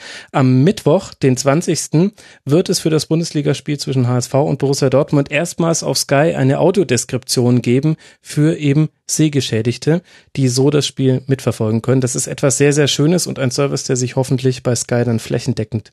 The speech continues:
durchsetzt und vielleicht ja für den einen oder anderen Hörer oder Hörerin relevant. Ja, ihr zwei, ich danke euch.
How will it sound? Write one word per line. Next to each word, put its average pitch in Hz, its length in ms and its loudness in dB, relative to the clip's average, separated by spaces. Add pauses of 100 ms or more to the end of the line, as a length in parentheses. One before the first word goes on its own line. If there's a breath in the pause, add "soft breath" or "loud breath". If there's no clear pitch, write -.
(300 soft breath)
durchsetzt 156 540 0
und 170 100 -2
vielleicht 175 320 0
ja 175 80 2
für 170 100 -2
den 156 160 2
einen 170 220 2
oder 151 200 0
anderen 139 360 0
Hörer 151 340 2
oder 135 200 0
Hörerin 127 580 -2 (380 soft breath)
relevant. 117 440 -2 (1300 loud breath)
Ja, 139 120 2
ihr 139 180 0
zwei, 104 380 0 (220 loud breath)
ich - 160 -6
danke 190 360 2
euch. 113 380 -2